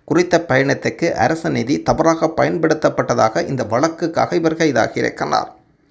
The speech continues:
ரணிலின் மனைவியின் பட்டமளிப்பு விழா என்பதனாலும் அவரது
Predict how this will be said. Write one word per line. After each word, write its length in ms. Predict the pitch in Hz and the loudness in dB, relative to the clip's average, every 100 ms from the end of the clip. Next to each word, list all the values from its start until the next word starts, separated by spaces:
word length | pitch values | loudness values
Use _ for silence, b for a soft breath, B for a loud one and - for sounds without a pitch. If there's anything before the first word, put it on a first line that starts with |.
| B B _ | B B _
ரணிலின் 440 | 127 127 123 123 127 | 0 2 2 0 0
மனைவியின் 540 | 123 123 120 139 190 | 0 0 -2 -4 -2
பட்டமளிப்பு 600 | - 123 156 143 139 123 | -2 0 0 0 0 0
விழா 240 | 120 131 117 - | 2 4 2 0
என்பதனாலும் 680 | 127 123 120 113 110 151 - | 0 0 0 -2 0 -2 0
அவரது 500 | 120 135 120 - | -2 0 -2 0